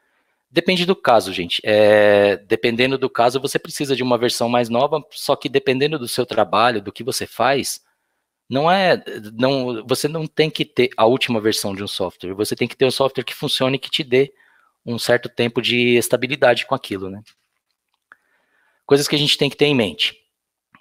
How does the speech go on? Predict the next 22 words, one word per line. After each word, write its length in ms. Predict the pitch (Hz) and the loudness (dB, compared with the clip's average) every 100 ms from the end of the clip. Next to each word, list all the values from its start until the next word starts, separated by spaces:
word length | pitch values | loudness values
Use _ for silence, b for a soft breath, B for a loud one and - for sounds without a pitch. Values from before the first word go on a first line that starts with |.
| - | -18
Os 80 | - | -4
pacotes 380 | 156 - 165 131 | -2 0 0 -2
do 100 | 113 | 0
Debian 320 | 123 147 120 | 2 2 0
recebem 460 | 131 - 156 156 | -2 -2 -2 -2
atualizações 600 | 156 175 160 156 - 139 | -2 -2 0 -2 -2 -4
de 60 | 131 | -4
segurança, 540 | 156 151 156 117 - | -4 -4 -2 -4 -4
tem 160 | - 113 | -8 -8
um 40 | |
time 240 | 113 120 117 | -6 -6 -8
de 80 | - | -6
segurança 480 | 123 113 110 - | -4 -2 -2 -4
pra 200 | - 123 | 0 2
isso. 380 | 117 123 - 180 - _ _ _ _ _ _ _ _ _ | 4 2 -4 -10 -14 _ _ _ _ _ _ _ _ _
Então, 100 | - | -4
se 80 | - | -2
tiver 260 | - 110 117 | -2 4 4
alguma 260 | 104 113 | 6 2
vulnerabilidade, 920 | 104 110 110 113 113 123 110 117 120 | 0 0 2 2 -2 -2 0 2 2
alguma 240 | 113 120 123 | 0 -2 -2
coisa, 340 | - 135 151 | 0 0 0